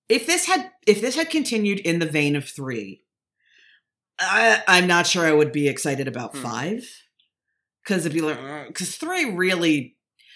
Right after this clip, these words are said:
Speaker 1: it was still very intelligent. It was still very well crafted.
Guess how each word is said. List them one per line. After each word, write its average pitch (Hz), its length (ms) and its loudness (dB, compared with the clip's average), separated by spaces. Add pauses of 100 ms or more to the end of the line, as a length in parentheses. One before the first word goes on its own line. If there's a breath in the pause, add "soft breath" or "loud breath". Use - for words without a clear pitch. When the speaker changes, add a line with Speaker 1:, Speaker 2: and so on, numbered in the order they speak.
(300 soft breath)
Speaker 1:
it 226 100 4
was 247 160 2
still 247 200 2
very 180 300 2
intelligent. 120 540 -6
It 139 60 -12
was 139 120 -10
still 156 220 -4
very 156 260 2
well 147 180 0
crafted. 127 520 -4